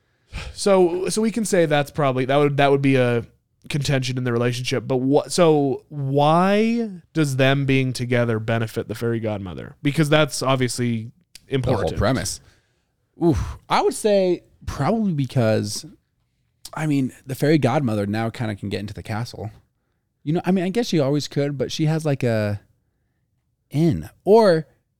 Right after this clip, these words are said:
Speaker 2: does she become famous from it too? You know what I mean?
Speaker 1: She wants fame.
Speaker 2: She wants fame.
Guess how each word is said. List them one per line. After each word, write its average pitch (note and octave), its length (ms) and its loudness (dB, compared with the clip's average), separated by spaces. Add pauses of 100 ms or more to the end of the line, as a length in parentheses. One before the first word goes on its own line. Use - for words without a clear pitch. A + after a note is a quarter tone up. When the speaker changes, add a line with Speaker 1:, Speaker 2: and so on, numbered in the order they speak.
(160)
Speaker 2:
does D3+ 160 0
she - 160 2
become D3+ 320 2
famous G2+ 400 -6
from C#3 200 -2
it C#3 120 -4
too? A2+ 360 -2 (720)
You B2 80 -4
know B2+ 100 2
what B2 100 0
I A#2 80 0
mean? A#2+ 220 -2
Speaker 1:
She - 160 -8
wants C#3+ 340 -2
fame. D3 540 -2
Speaker 2:
She D3 160 -4
wants B2+ 240 2
fame. G#2+ 600 -2